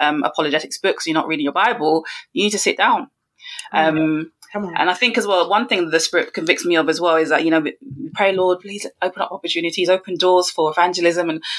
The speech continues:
Speaker 1: apologetics, open the doors." And then when the doors come, it's like, "I'm on the train and I don't wanna talk to anybody right now."
Speaker 2: <laughs>
Speaker 1: But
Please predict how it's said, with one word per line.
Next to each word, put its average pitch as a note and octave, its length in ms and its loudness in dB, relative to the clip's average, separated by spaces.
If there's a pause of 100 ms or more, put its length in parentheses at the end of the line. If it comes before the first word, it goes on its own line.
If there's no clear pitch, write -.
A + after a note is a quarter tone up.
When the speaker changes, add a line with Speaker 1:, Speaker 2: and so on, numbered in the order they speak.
Speaker 1:
apologetics, F#3 640 0
open F#3 240 2
the F3 80 0
doors." E3+ 280 2
And E3 60 0
then F3 120 2
when G3+ 100 2
the A3 60 -4
doors F#3 260 0
come, F3+ 240 0
it's D3 140 -4
like, D#3 260 2 (680)
"I'm G#3 80 -2
on A3+ 80 2
the G#3 80 2
train A#3 280 2
and F#3 80 4
I F#3 40 4
don't G3+ 160 0
wanna A#3 120 2
talk B3+ 180 0
to G3 60 2
anybody E3 300 2
right D3+ 180 2
now." C#3+ 460 0
Speaker 2:
<laughs> E4 340 0
Speaker 1:
But D#3+ 300 2